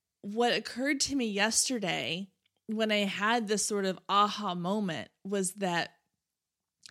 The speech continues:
somebody out there listening to this, somebody out there watching my Instagram feed, watching my Facebook post,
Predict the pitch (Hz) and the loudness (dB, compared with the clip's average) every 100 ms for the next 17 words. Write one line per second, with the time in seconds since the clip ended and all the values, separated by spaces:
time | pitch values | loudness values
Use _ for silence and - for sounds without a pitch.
0 | - - - - 240 277 311 311 - 190 | -20 -10 0 6 6 6 4 2 2 2
1 | 202 - 202 185 185 175 190 175 165 170 | 2 0 0 2 0 0 -2 -2 -4 -6
2 | 143 104 - - - - - 220 220 262 | -6 -4 -4 -4 -8 -10 -2 2 2 2
3 | 294 - 208 202 202 185 175 180 185 - | 0 0 -2 0 0 0 0 0 0 -2
4 | 233 226 190 190 - 185 175 170 - - | -2 -2 -2 -2 -4 -4 -4 -6 -6 -8
5 | 147 - - - 185 185 196 254 240 226 | -8 -10 -20 -12 2 4 4 2 2 0
6 | 220 175 170 - - - 165 151 - | 0 -2 -2 -4 -8 -6 -6 -2 -4